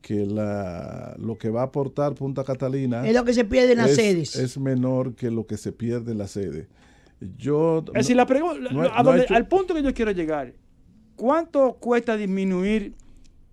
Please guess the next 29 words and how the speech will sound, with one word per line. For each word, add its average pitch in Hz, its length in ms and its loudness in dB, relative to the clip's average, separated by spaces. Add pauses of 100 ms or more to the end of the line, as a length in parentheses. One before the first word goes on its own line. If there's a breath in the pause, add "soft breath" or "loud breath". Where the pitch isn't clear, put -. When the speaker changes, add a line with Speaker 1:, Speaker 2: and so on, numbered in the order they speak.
(260)
Speaker 3:
las 180 200 -2
pérdidas 180 540 2
al, 156 320 -4
a, 156 180 -4 (140)
a, 147 260 -6 (600)
a 160 100 -6
lo 151 120 -2
mínimo 180 400 -2
posible? 131 580 -8
Speaker 2:
Bueno, 190 300 6
Speaker 3:
para 196 200 6
Speaker 2:
deja- 196 120 4
Speaker 3:
comparar 214 460 4 (200)
ambos 190 420 2
costos. 180 520 -4 (400 soft breath)
Speaker 2:
Déjame 269 460 6
des-, 285 300 0
déjame 240 580 4
de 190 240 2
dar 196 180 4
una 220 140 2
opinión. 165 560 2 (580 soft breath)
Yo 196 200 4
pienso 247 380 2
que 202 100 4
una 226 240 6
de 220 80 2
las 208 260 2
dificultades 180 880 4